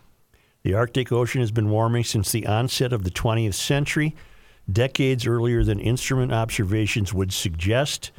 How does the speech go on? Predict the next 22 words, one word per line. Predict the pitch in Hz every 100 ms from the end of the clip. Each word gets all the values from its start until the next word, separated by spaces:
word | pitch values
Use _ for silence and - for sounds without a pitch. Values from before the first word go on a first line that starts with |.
| - _ _ - _ _ _ _ -
The | 123
study, | - 135 131 131
published | 135 135 135 -
Wednesday | 120 123 113 120
in | 113
the |
journal | 110 107 120 117
Science | 110 - 123 123 113
Advances, | 107 104 127 131 131 113
found | - 123 123
that | 117
the | 120
expansion | 107 - 123 135 135 127
of | 98
warm | 107 120 127
Atlantic | 113 113 117 113 110
Ocean | 127 - 123
water | 110 110 113
flowing | - 123 135 123
into | 127
the | 117 113
Arctic, | 113 135 101 98